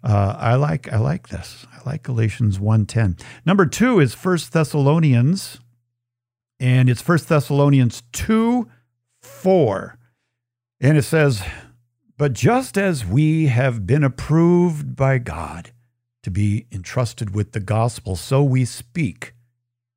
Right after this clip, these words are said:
not to please man, but to please God, who tests our hearts." It's kind of similar in some ways, isn't it, to Galatians one ten?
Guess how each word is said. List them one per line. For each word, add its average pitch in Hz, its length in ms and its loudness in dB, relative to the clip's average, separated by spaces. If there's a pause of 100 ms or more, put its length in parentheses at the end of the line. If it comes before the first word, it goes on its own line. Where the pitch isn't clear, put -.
(160)
not 107 340 -8
to 196 80 -10
please 151 500 -4
man, 101 540 -2 (420)
but 92 120 -12
to - 80 -20
please 90 380 -2
God, 160 480 -6 (480)
who 101 60 -10
tests - 360 -2
our 110 180 -2
hearts." - 540 -12 (960)
It's - 80 -20
kind - 180 -10
of 101 200 -2
similar 160 500 0
in 104 80 0
some 135 200 0
ways, 110 220 4
isn't 123 200 2
it, 98 100 -2
to 98 180 -2
Galatians 104 560 -2
one 95 220 0
ten? 107 280 0